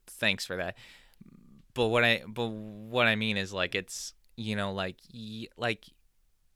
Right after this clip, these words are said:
yeah, I, like, yeah, I, I, like, I, I know you want to be,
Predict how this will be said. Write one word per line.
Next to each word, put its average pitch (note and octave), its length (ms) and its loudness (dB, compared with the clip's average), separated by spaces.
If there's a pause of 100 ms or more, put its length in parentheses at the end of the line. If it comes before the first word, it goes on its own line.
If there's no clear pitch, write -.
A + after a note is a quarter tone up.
yeah, C3 260 0
I, A#2 140 -4
like, C3 200 -4
yeah, G#2 240 0
I, F#2+ 320 0
I, F2 180 -8 (120)
like, A#2 220 -2
I, C3+ 260 0
I C#3+ 120 0
know E3+ 240 0
you C3+ 180 -8
want A2+ 360 0
to - 140 -6
be, G2+ 420 -4